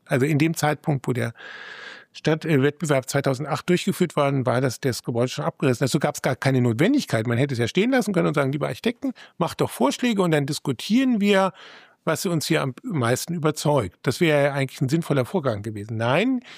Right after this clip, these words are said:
es gab Kräfte in der Politik, in der, sagen, die das verhindert haben, weil sie den Abriss durchgesetzt haben, bevor die Architekten,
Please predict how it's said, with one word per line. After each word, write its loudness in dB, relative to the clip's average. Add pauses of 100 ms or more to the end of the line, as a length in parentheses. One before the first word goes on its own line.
(420)
es -8
gab 0
Kräfte -2
in 0
der 2
Politik, -2
in 0
der, -2
sagen, -2
die -6
das -6
verhindert 2
haben, 0 (1040)
weil 2
sie 2
den 2 (380)
Abriss -2
durchgesetzt 0
haben, 0
bevor 0
die 0
Architekten, -4